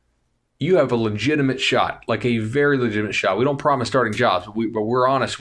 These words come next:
with, with our assessment of potential playing time. If you were a guard, we wouldn't be telling you that, probably. If you're a tackle, look, there's no doubt, man, you can come in and start.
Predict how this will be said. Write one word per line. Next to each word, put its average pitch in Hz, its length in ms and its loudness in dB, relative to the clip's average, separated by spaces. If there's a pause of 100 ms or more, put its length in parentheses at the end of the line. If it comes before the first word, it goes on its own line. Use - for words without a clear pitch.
(100)
with, 110 160 -2
with 104 200 -2
our 98 120 2
assessment 113 460 -4
of 95 120 -6
potential 110 360 -6
playing 110 300 -2
time. 87 300 -2 (1040)
If - 160 -6
you 147 60 2
were 151 120 4
a 123 60 -2
guard, 156 320 4
we 131 60 2
wouldn't 139 200 0
be 131 60 0
telling 107 280 -2
you 85 80 -6
that, - 200 -6 (340)
probably. 90 460 -4 (100)
If - 80 -14
you're 117 120 0
a 113 40 -2
tackle, 202 520 -2 (540)
look, - 360 -4 (380)
there's 110 180 -2
no 139 160 0
doubt, 143 300 2
man, 101 340 -4 (400)
you 131 240 0
can 131 220 -4
come 120 180 -2
in 120 220 0
and 87 160 -4
start. - 340 -2